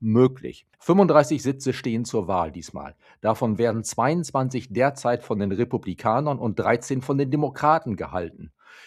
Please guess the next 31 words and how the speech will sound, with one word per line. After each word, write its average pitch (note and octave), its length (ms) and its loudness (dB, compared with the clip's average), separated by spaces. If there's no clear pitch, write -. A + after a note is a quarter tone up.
Hier E3 220 4
ist D3 140 -2
die C#3+ 100 4
Wahrscheinlichkeit B2 760 4
an A2 140 -2
den F#2 220 -2
Wettmärkten B2 640 0
so, A#2 380 0
dass A2 300 -2
die A2 160 -2
Demokraten A#2+ 680 2
einen B2 300 0
ganz, D#3+ 420 4
ganz C3+ 340 2
leichten A#2+ 380 2
Vorsprung G#2+ 540 -2
haben, E2+ 460 -2
mit A2+ 300 0
dreiundfünfzig C3 840 2
Prozent A#2 420 0
Wahrscheinlichkeit, G#2+ 800 0
dass G#2 140 -2
sie F#2+ 120 -6
es F2 140 -6
schaffen. E2+ 400 0
Das G2+ 160 -6
ist A#2 140 -8
also G#2 240 0
etwa G2 500 0
fifty - 340 -6
fifty. - 380 -8